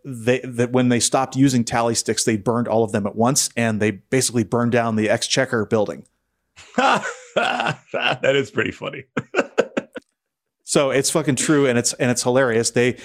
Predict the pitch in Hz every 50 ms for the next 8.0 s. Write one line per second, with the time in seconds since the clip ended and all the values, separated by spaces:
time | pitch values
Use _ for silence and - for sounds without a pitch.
0 | - - - - 123 123 117 120 120 139 156 147 151 147 143 143 131 110 - 131
1 | 123 123 123 120 120 - 117 104 92 - - _ _ _ - - - - - 151
2 | 131 - 120 110 101 104 - - 113 - 110 92 78 92 - - - 117 - 107
3 | 104 104 104 101 92 90 90 - - - - - 117 135 151 135 113 113 135 -
4 | - 131 127 135 127 127 113 104 98 - - - - 127 123 - 139 135 123 -
5 | - 135 139 135 - 135 131 127 131 131 120 123 120 120 117 110 - 110 107 113
6 | 107 95 104 101 104 104 - - 104 - - - 127 123 117 117 - 117 110 110
7 | 107 104 104 110 - - 117 101 104 113 113 110 107 117 110 117 131 127 113 107